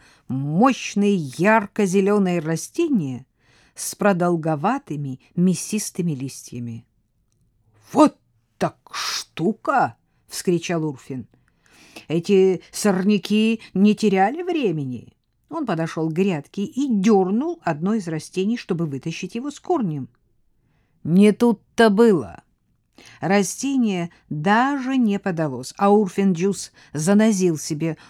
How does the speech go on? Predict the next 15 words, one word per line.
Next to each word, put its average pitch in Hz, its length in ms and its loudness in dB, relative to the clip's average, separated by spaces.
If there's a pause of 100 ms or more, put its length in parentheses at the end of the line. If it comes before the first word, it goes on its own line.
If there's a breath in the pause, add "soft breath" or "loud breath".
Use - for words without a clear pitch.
обе 180 300 2
руки 202 340 0
мелкими 226 580 2
острыми 214 440 -4
колючками, 285 600 -4
покрывавшими 165 680 -4
ствол 160 380 -6
и 190 60 -2
листья. 123 640 -12 (960 loud breath)
Урфин 180 420 4
рассердился, 190 1080 0 (280 soft breath)
вытащил 185 640 2
из 196 220 0
ладоней 190 520 2
колючки, 196 760 -2